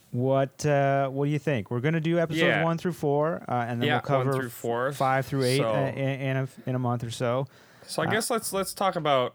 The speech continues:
Speaker 2: like, I guess we can go episode by episode. So chapter nine, The Marshal, episode one of season two.
Speaker 1: Yes.
Speaker 2: Um, the, uh, you know what? I'm, I'm a big fan of Timothy Olyphant.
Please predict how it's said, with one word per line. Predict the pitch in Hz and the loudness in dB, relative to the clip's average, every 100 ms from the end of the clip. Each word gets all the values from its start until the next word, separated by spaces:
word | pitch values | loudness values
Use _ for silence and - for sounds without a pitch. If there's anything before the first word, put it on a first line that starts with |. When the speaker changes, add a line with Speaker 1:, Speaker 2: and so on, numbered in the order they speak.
| - | -6
Speaker 2:
like, | 127 117 | -6 -4
I | |
guess | 120 135 - | -4 -6 -6
we | |
can | 120 | -4
go | 110 | -2
episode | 101 - - 110 | -4 -6 -6 -4
by | 101 95 | -2 -4
episode. | 98 117 - 117 | -6 -8 -6 -6
So | - 104 - | -6 -10 -10
chapter | - 139 135 147 | 0 2 2 0
nine, | 123 120 120 123 120 | 0 0 0 -2 -4
The | 113 | -4
Marshal, | 107 104 117 - 123 | -4 -4 -4 -4 -4
episode | 120 - - 110 | -4 -6 -8 -6
one | 104 104 | -4 -6
of | |
season | - 101 98 95 | -8 -10 -10 -8
two. | 107 107 120 - - | -6 -6 -8 -14 -6
Speaker 1:
Yes. | 110 113 110 92 | 0 2 0 0
Speaker 2:
Um, | 98 101 95 98 95 95 _ _ _ - | 0 0 -2 -4 -6 -10 _ _ _ -16
the, | 104 104 101 107 104 104 101 | -8 -6 -4 -4 -4 -6 -8
uh, | - 95 90 85 - - - - - - | -8 -8 -6 -8 -8 -10 -10 -12 -12 -8
you | |
know | 135 | -4
what? | 151 160 143 | -2 -2 -2
I'm, | 160 190 196 - | 0 0 -2 -2
I'm | 170 190 | -2 -2
a | |
big | 160 143 127 | -2 -4 -4
fan | - 123 127 127 127 - _ - | -2 0 0 -4 -8 -12 _ -10
of | 113 - | -10 -6
Timothy | 123 120 113 110 | -4 -4 -4 -2
Olyphant. | 104 107 123 139 147 | -2 -4 -4 -4 -4